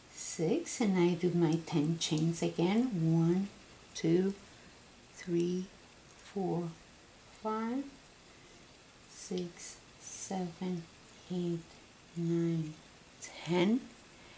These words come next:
and again slip stitch into the base of that chain right in there.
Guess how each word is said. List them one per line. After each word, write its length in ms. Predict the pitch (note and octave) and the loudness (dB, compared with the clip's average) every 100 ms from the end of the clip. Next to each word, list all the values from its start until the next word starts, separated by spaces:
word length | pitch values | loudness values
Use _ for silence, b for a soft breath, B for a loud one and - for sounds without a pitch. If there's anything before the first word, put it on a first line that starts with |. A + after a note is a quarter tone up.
| B B - | B B -8
and 220 | F#3+ F#3+ D#3+ | -2 0 0
again 560 | D#3 - F#3 G#3 A3 - | 0 -4 -4 -2 -4 -6
slip 500 | - - - G#3 G#3+ | -10 -8 0 2 2
stitch 560 | - - - G#3+ G#3+ - | -2 -4 0 0 0 -2
into 260 | G#3 - - - | -2 -4 -8 -6
the 120 | F3+ - - | -6 -6 -4
base 560 | F#3+ G3+ G#3+ - - - B B B B - | 0 0 0 -2 -4 -6 B B B B -4
of 140 | F#3+ - | -2 2
that 300 | G#3 E3 D#3+ | 8 8 6
chain 640 | - - E3+ E3+ G3 C4 - - - - - - F#3 | -2 4 8 8 8 4 0 -14 -20 -20 -20 -14 -6
right 380 | F#3+ F#3+ F#3+ G3 - - | -2 0 -2 -4 -10 -6
in 400 | F3+ F3+ F3 E3+ - - - - - | -2 0 -2 -4 -10 -20 -20 -16 -8
there. 380 | E3+ E3+ F#3 | -6 -6 -6